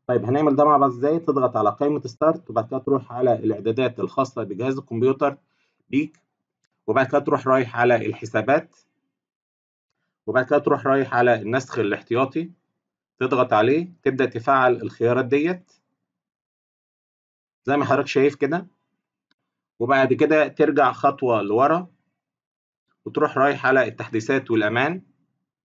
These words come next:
لازم في الوقت دوت تكون منزل كل التحديثات الأمنية الأخيرة على الجهاز الخاص بيك.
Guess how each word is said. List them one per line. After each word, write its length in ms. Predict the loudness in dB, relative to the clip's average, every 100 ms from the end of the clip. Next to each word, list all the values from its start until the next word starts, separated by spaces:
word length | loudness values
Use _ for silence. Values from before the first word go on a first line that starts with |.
| _ _ _ -2
لازم 260 | 2 2
في 80 | 4
الوقت 200 | 2 4
دوت 300 | 4 4 2
تكون 300 | 0 0 2
منزل 440 | 2 2 2 0
كل 220 | 2 2 2
التحديثات 640 | 0 -4 -4 0 -2 0
الأمنية 580 | 0 0 0 0 2 0
الأخيرة 680 | 0 -2 0 2 6 6 4
على 460 | 4 4 4 4
الجهاز 640 | 0 -4 -2 2 2 0 -2
الخاص 560 | -8 0 2 2 -4
بيك. 260 | -10 -8 -8